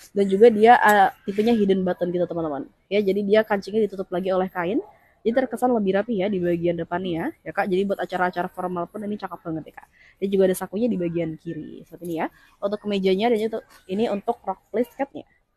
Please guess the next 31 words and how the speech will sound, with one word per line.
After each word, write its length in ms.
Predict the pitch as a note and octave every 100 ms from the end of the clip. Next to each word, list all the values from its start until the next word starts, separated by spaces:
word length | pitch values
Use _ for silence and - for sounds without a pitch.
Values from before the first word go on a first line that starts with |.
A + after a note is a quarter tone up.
| _
seperti 480 | F3+ E3+ D3+ - D3
ini, 80 |
Kakak. 240 | C#3+ - _ _ _ - -
Dan 80 | G#3
untuk 160 | A3 A3
rok 80 | -
please 160 | G#3+
cat 180 | - A#3+
kita 220 | A#3 A#3+
all 240 | G3+ F#3+ F#3+
size 240 | F3 F#3
ya, 80 | F3
teman-teman. 420 | F#3+ F#3+ E3+ A3+ - _
Untuk 220 | - F#3+ G3+
please 160 | G3+
cat 160 | - A3
kita 160 | A3
all 240 | A3 F#3 G3+
size 340 | - D#3 A#3+ -
ya, 80 | E3+
Kak. 240 | G3 G3
Dia 320 | F3+ F3 G3+
untuk, 240 | - - G#3 _ - _ -
eh, 280 | G3+ G#3 G#3
bentuknya 340 | A3+ A3 A#3+ B3+
di 80 | B3
B 80 | G3+
B 60 | F#3+ G3
delapan 320 | F#3 F#3+ F#3
puluh 260 | F#3 F3+
lima. 120 | F#3